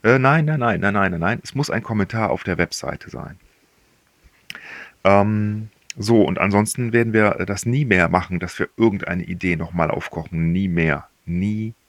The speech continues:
nie mehr. Es ist einfach nicht das, was wir wollten.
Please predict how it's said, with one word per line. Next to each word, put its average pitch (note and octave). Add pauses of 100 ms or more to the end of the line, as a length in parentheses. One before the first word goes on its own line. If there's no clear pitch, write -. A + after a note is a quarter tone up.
(140)
nie F2+ (420)
mehr. C#2+ (1800)
Es -
ist - (480)
einfach -
nicht F2+
das, E2+
was -
wir D#2+
wollten. D#2